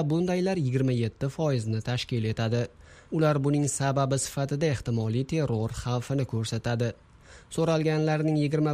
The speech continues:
bir foizi mamlakatga ko'chib kelishga ulgurgan suriyalik qochqinlarni haydash kerak degan fikrda. Tramp tarafdorlari orasida bundaylar oltmish yetti foiz, Clinton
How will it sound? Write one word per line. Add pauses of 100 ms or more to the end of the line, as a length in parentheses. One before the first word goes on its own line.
bir
foizi (100)
mamlakatga (100)
ko'chib
kelishga
ulgurgan (340)
suriyalik (120)
qochqinlarni (120)
haydash
kerak (120)
degan
fikrda. (560)
Tramp
tarafdorlari
orasida (100)
bundaylar (140)
oltmish
yetti
foiz, (380)
Clinton